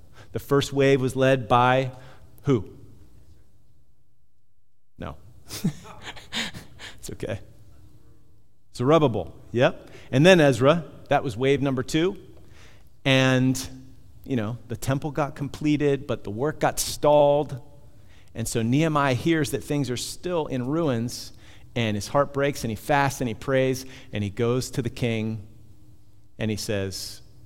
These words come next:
"Would you send me back with your blessing and even provide resources so that I can rebuild the city?" And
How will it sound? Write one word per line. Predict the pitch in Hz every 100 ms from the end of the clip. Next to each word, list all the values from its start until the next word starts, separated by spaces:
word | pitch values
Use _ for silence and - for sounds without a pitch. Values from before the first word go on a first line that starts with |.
| - - - - - - -
"Would | 101
you | 110 117 123
send | - 123 117
me | 104
back | 101 101 87 - - - - - -
with | 110
your | 107
blessing | 90 110 107 131 127 127 - - - - -
and | 110 101 98 95 92 - -
even | 123 113 104
provide | - 110 98 101 104 92 92 - -
resources | 117 - 101 90 92
so | - 110
that | 101
I | 98
can | 98 98 92 92 - - -
rebuild | 104 107 107 104 98 92
the | 95
city?" | - 120 98 78 - - - - - - -
And | 101 98 98 98 98